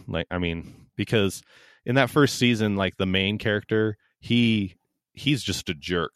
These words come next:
but he kind of, you kind of learn that he's a jerk, but not quite. Like, he's a jerk,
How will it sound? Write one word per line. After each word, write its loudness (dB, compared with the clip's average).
but -4
he -6
kind -6
of, -10
you -8
kind -2
of -8
learn -2
that -6
he's -10
a -4
jerk, -2
but -4
not -6
quite. -2
Like, -6
he's -8
a -6
jerk, -6